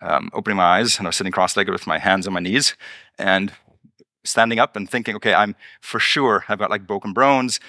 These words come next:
uh, bones. I'm not gonna be walking <laughs> again, probably. I probably have a broken back or something." And I remember checking all my bones, and nothing was wrong. I didn't even have a scratch, not even a bruise. I remember God speaking to me,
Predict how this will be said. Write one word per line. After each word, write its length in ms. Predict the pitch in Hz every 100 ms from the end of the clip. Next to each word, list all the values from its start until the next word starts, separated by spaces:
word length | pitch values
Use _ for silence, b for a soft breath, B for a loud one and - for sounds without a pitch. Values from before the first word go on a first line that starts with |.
| B B B - -
uh, 40 |
bones. 320 | 110 120 127
I'm 120 | 117 104
not 160 | 113
gonna 120 | 127
be 80 | 101
walking 420 | 82 113 127 143
<laughs> 20 | 139
again, 240 | 151 151
probably. 380 | 139 127 131 131
I 380 | - - - -
probably 180 | 120
have 100 | 117
a 40 | 107
broken 260 | 131 123
back 260 | 110 131 151
or 60 | 143
something." 460 | 160 139 151 151 - B B B
And 120 | 113
I 20 |
remember 220 | 117 117 101
checking 460 | - - 120 117
all 60 | 113
my 100 | 107
bones, 220 | 113 104
and 80 | 101
nothing 220 | 107 113
was 120 | 101
wrong. 200 | 101 113
I 40 | 90
didn't 160 | 110
even 120 | 107
have 100 | 95
a 40 | 90
scratch, 460 | - - - - - -
not 80 | 98
even 100 | 92
a 40 |
bruise. 380 | 95 101 87 - _ _ B B B B
I 180 | - -
remember 220 | 98 104
God 180 | 98 95
speaking 300 | - 110 98
to 80 | 98
me, 180 | 95